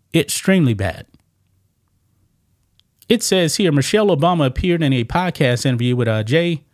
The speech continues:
uh, Sheedy when she told him that she was terrified about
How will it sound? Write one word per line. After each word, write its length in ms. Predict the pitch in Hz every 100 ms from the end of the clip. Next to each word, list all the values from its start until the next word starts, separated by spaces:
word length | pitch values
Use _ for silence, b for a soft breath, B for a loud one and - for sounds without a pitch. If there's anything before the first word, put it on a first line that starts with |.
| _ -
uh, 180 | 117
Sheedy 420 | 110 - 226 254 - _ _ _ _ _ _ _ _ - _ -
when 160 | 147
she 180 | 156 170
told 300 | 143 240 247
him 340 | 156 147 151 143 _ _
that 160 | 123 123
she 160 | - 202
was 200 | 156 -
terrified 680 | - 214 180 - 139 131
about 380 | 110 127 127 -